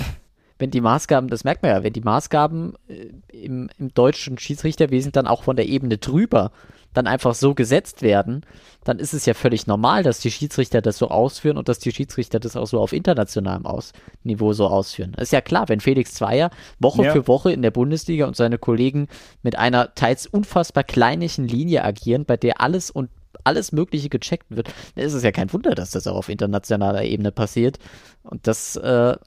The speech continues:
Speaker 1: macht die ganze Nummer nicht gerade einfacher. Aber ich glaube, wir sind da gar nicht so weit weg auseinander. Ich bin nur schon ein, äh,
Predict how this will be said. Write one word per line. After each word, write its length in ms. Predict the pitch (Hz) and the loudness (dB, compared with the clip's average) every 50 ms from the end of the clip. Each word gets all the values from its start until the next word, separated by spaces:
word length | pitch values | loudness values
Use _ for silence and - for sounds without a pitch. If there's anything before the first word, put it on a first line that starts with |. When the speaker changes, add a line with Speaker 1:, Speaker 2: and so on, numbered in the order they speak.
| _ _ _ | _ _ _
Speaker 1:
macht 460 | - 139 156 - - - - - - | 0 0 0 0 -6 -12 -12 -8 -6
die 80 | 143 | 0
ganze 300 | - 135 131 139 135 135 | 2 2 2 2 0 -2
Nummer 240 | 131 131 131 139 135 | -2 0 0 0 0
nicht 180 | 123 127 123 - | 0 -2 -4 -2
gerade 340 | - 113 98 104 104 104 92 | -2 0 0 2 2 2 0
einfacher. 540 | - 98 95 - - - 117 113 98 - | -2 -4 -6 -6 -8 -8 -8 -6 -6 -4
Aber 320 | - - 107 104 98 98 - - - - - - - - - - - - - - - - - - - _ - _ _ - - - _ | -2 0 2 2 2 2 0 -6 -14 -20 -20 -20 -20 -20 -20 -20 -20 -20 -20 -20 -20 -20 -20 -20 -20 _ -20 _ _ -20 -20 -14 _
ich 180 | - 202 - - | 2 2 2 4
glaube, 400 | - 170 170 220 226 220 214 185 | 4 6 6 6 8 6 6 6
wir 80 | 196 180 | 6 6
sind 200 | 170 202 202 - | 6 4 6 6
da 80 | 180 | 4
gar 180 | 156 - 165 170 | 6 6 4 4
nicht 140 | 175 170 - | 4 2 4
so 120 | 175 170 | 4 6
weit 180 | 165 160 156 - | 6 6 6 4
weg 160 | 180 - - | 2 2 4
auseinander. 560 | 160 160 151 - 147 147 143 147 156 151 143 | 4 4 4 4 4 4 4 4 6 4 4
Ich 200 | 151 165 147 - | 4 2 -2 2
bin 120 | - 165 143 | 4 4 6
nur 160 | 143 151 147 | 6 4 4
schon 220 | - 156 139 139 | 4 4 4 4
ein, 380 | 95 123 131 127 139 143 135 139 | 4 4 4 4 4 2 0 -2
äh, 300 | - - 135 131 131 | -2 0 2 4 4